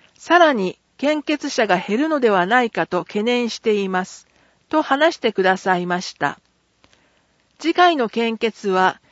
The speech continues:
七月二十八日水曜です。詳細は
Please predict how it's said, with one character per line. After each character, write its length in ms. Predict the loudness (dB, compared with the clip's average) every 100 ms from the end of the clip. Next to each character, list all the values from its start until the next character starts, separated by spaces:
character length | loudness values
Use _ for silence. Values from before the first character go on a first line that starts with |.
| _ _
七 260 | -20 -4 2
月 260 | 4 2 -4
二 180 | -6
十 220 | -2 0 0
八 340 | 0 -6 -6
日 260 | -8 -6 -10
水 360 | -8 -6 -4
曜 240 | 0 0 -2
で 120 | -6
す。 240 | -12 -20 _ _ _ _ _ _ _ _ _ _
詳 300 | -8 -2 0
細 340 | 2 4 4 4
は 240 | 4 4